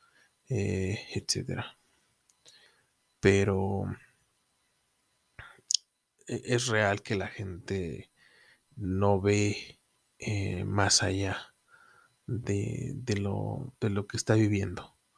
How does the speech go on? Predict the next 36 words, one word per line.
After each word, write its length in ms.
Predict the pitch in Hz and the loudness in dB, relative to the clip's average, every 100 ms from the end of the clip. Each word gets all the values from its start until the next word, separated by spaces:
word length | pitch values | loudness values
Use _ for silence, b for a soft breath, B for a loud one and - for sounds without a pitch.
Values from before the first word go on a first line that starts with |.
| b b b b b _ | b b b b b _
O 40 | - | -4
sea, 640 | 113 95 95 101 98 104 | 0 0 0 0 -2 -2
un 200 | 107 110 | 0 2
empleado 640 | 110 104 110 107 110 120 120 | 2 0 2 4 6 6 6
no, 400 | 98 101 104 - - _ B B B B - | 4 0 -4 -8 -14 _ B B B B -2
no 200 | 110 104 | 0 4
percibe 460 | 107 104 - 101 101 | 4 4 4 4 4
el 80 | |
esfuerzo 500 | 95 - 104 101 104 | 2 2 2 2 0
de, 320 | 98 98 95 92 | 0 -2 -4 -2
de 120 | 104 | -2
un 340 | 104 98 101 | -2 -2 -4
patrón, 520 | - 98 - 101 98 - | -4 -2 0 0 -2 -4
de 100 | 110 | -6
un 140 | 101 | -6
jefe. 520 | - 104 101 - - _ _ B B B B - | -2 -2 -2 -4 -18 _ _ B B B B -6
No 120 | 107 | -2
percibe 760 | 107 - 104 101 101 101 101 98 | 0 0 0 0 2 2 2 0
si, 840 | - 98 98 98 98 101 95 127 - | -2 -2 -4 -4 -4 -4 -4 -6 -4
o 40 | 123 | 0
sea, 100 | 117 | 2
muchos 360 | 113 107 120 | 4 2 2
dicen, 260 | 117 117 107 | 2 0 -2
"No, 80 | 135 | -6
pues, 140 | - _ _ _ _ | -10 _ _ _ _
tengo 220 | - 107 113 | -2 2 4
un 80 | |
sueldo 300 | 123 117 117 | 6 8 8
base 380 | 120 107 - 180 _ - B B B B B B | 8 4 0 -2 _ -20 B B B B B B
y 320 | 123 113 107 | 4 6 6
a 120 | 101 104 | 4 2
mí 340 | 113 127 131 | 6 8 10
venda 340 | 123 131 127 | 10 10 8
o 40 | 117 | 6
no 160 | 120 | 6
venda, 640 | 120 131 139 139 131 127 B | 6 6 6 6 4 2 B